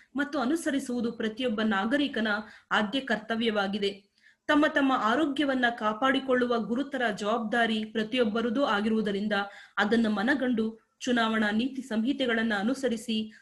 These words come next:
ಚುನಾವಣೆಯಲ್ಲಿ ಪಾಲ್ಗೊಂಡು ಮತ ಚಲಾಯಿಸಿದರೆ ಎಂತಹ ಕಠಿಣ ಪರಿಸ್ಥಿತಿಯನ್ನು ನಿಭಾಯಿಸುವ ಮನೋಸ್ಥೈರ್ಯ ಪ್ರತಿಯೊಬ್ಬರಲ್ಲೂ ಉಂಟಾಗುತ್ತದೆ. ಚುನಾವಣೆಗಳನ್ನ ಯಶಸ್ವಿಗೊಳಿಸುವುದು ಪ್ರತಿಯೊಬ್ಬ ನಾಗರಿಕನ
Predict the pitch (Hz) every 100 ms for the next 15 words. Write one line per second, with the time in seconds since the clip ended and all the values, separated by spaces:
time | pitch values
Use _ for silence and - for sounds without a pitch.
0 | _ - 247 233 233 226 214 214 214 214
1 | 226 277 254 240 214 180 277 269 226 214
2 | 214 202 214 196 202 - _ 220 220 240
3 | 214 220 220 214 262 240 233 214 254 -
4 | 240 226 220 214 202 202 254 254 - 214
5 | 202 208 - _ 202 226 277 - 233 220
6 | 214 196 214 - 214 208 269 254 226 247
7 | 262 269 220 214 202 196 196 190 - _
8 | _ _ _ - 254 254 247 226 220 226
9 | 214 202 269 254 - 233 220 214 226 202
10 | 208 214 - _ 233 226 247 208 214 190
11 | 196 262 247 226